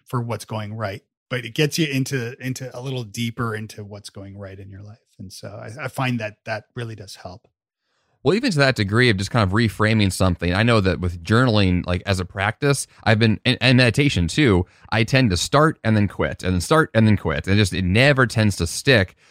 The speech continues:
Speaker 2: But
Speaker 1: Mm.
Speaker 2: on the habits that I have found that do stick are the ones where I have a perspective that I really can resonate with. I think that even the idea of reframing gratitude to what's going right, like, a simple,
Speaker 1: Yeah.
Speaker 2: like, shift like that,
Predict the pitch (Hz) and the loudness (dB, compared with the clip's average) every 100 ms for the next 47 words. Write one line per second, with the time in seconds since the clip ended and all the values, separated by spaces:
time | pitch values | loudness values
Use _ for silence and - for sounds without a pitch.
0 | _ 87 92 123 139 143 135 113 - 120 | _ -12 0 4 4 4 4 4 0 0
1 | 120 - 139 143 127 - 104 101 95 92 | 0 0 0 2 0 0 0 2 0 0
2 | 104 101 92 87 85 180 220 - 90 90 | 0 2 2 0 0 2 0 0 0 2
3 | 104 101 98 104 95 98 92 110 107 92 | 2 2 4 2 2 0 0 0 0 0
4 | 92 - - 120 - 98 87 - 92 92 | -2 -4 0 0 2 0 0 0 0 0
5 | 85 104 120 107 98 87 87 82 78 - | 2 2 4 2 2 2 2 0 -2 -4
6 | - - _ _ _ 110 110 98 - 120 | -10 -12 _ _ _ 2 4 4 2 2
7 | 107 98 90 95 82 95 87 101 101 92 | 4 4 4 2 2 -2 -2 0 2 2
8 | 85 90 95 92 - 87 80 87 90 - | 2 2 2 0 0 0 0 -2 -2 -2
9 | 87 82 92 117 98 - - 98 98 - | -2 0 2 4 2 -2 -2 -2 -2 0
10 | 165 156 92 104 - 90 87 - - 170 | 0 0 -2 -2 -2 -4 -6 -8 -2 -2
11 | - 92 87 87 87 87 | 0 0 0 0 0 -2